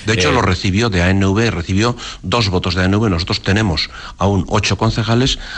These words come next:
Speaker 1: A N V tenía dos, tiene dos, y el P S N tiene cuatro. Aunque el P S N prometió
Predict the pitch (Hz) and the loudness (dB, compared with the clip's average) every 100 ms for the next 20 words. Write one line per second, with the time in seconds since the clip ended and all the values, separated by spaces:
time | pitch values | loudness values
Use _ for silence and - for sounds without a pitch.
0 | - 98 95 95 98 101 101 107 107 - | -2 0 2 2 2 2 2 2 0 -4
1 | - 135 - - - - - - 107 85 | -2 0 0 -4 -10 -20 -8 -2 0 0
2 | 73 - 113 135 - - - - 113 110 | -4 -4 -2 -2 -4 -10 -18 -8 -2 0
3 | 104 98 113 107 110 113 113 98 - 80 | 0 0 2 2 2 0 0 0 -2 -8
4 | - - - - 107 104 95 143 143 110 | -12 -20 -10 -4 0 0 2 2 2 0
5 | - 110 104 90 139 95 | 0 2 2 2 0 -2